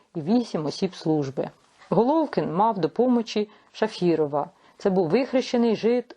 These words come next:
один із найталановитіших російських дипломатів тої доби. Але і він був довіреним Мазепи,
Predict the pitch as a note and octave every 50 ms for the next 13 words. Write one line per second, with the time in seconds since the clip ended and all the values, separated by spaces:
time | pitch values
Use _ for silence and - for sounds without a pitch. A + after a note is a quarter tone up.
0 | _ _ - F#3 E3 A3+ B3 A#3+ A#3 - G#3 G3 - - G3 F#3+ F#3 F#3 E3 D#3+
1 | D#3 D3 C3 D3+ G#3+ B3 B3 B3+ B3 A3+ - A3 G#3+ - F3+ F#3 - - A3+ A#3
2 | A3+ - G3+ F#3+ F3 F3+ - D#3 C#3+ C#3+ E3 F#3+ G#3 G3+ G3+ G3 D#3+ - - D#3+
3 | E3+ E3 D#3+ D3 D#3+ D3 C#3 D3+ D3 C3+ B2+ - _ _ _ _ _ _ _ _
4 | _ - F3 G#3+ C4+ D#4 D#4+ D4+ C4+ A#3+ A#3+ B3 A#3+ A3 E3 F3 D#3+ C#3+ C#3+ D#3
5 | C#3+ E3+ G#3+ C4 B3+ B3 A#3 A#3 A3+ A3 G#3 G3+ F#3 E3 D#3+ E3 D#3+ D3+ - -
6 | E3